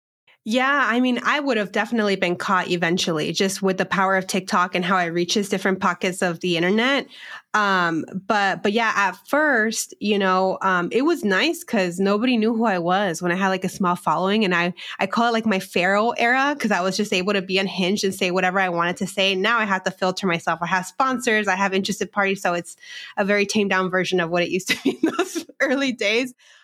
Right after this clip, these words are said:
But yeah, I mean, at the time, um, I knew that if I did podcast interviews and if somebody bumped into it, they may be like, "Oh, she's, like, now teaching this stuff." And, uh, I knew it wouldn't be a good look. And, and the thing with me, it w-,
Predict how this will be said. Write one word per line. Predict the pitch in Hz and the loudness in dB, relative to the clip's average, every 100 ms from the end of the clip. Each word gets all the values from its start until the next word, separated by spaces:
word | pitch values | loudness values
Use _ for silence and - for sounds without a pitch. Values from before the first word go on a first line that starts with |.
| _ | _
But | 226 214 202 - - - - | 0 0 -2 -8 -20 -16 -2
yeah, | 220 247 320 | 0 2 2
I | 214 226 | 0 2
mean, | 226 226 | 2 2
at | 214 220 | 0 0
the | 220 | -4
time, | - 226 220 233 226 - | -2 0 2 0 -2 0
um, | 202 190 180 175 | 2 2 2 0
I | 220 | 0
knew | 214 233 233 | 2 2 2
that | 190 | 0
if | 190 | 0
I | 196 | -2
did | 190 202 - | 0 -2 -2
podcast | 202 190 196 185 - | -2 0 0 -2 0
interviews | 190 175 175 170 170 | 0 0 0 -2 0
and | 175 | 0
if | 175 | 0
somebody | 196 190 185 185 175 - - - | 0 0 2 0 0 -6 -20 -6
bumped | 208 202 196 | -2 0 0
into | 196 208 190 | 0 2 0
it, | 190 | 2
they | 185 | 2
may | 185 185 170 | 2 0 -2
be | 180 | -2
like, | 175 175 | -2 0
"Oh, | 330 381 180 | 0 2 0
she's, | 175 196 190 185 | -2 -2 -2 0
like, | 180 190 | 0 2
now | 185 | 0
teaching | 190 247 254 226 | 0 -2 0 0
this | 220 | 0
stuff." | - 214 208 208 | 0 0 0 0
And, | 180 175 - - - | -2 -4 -12 -18 -2
uh, | 202 202 | 0 2
I | 240 | 2
knew | 254 | 2
it | 269 | 2
wouldn't | 240 226 | 2 2
be | 208 | 0
a | 208 | 0
good | 202 196 | 0 0
look. | 185 180 190 | 2 0 0
And, | 180 | 0
and | 226 | 0
the | 226 | 0
thing | 226 311 | 0 0
with | 294 220 | 0 0
me, | 226 233 - - | 0 0 -2 -4
it | 240 | -2
w-, | 240 247 | -2 -2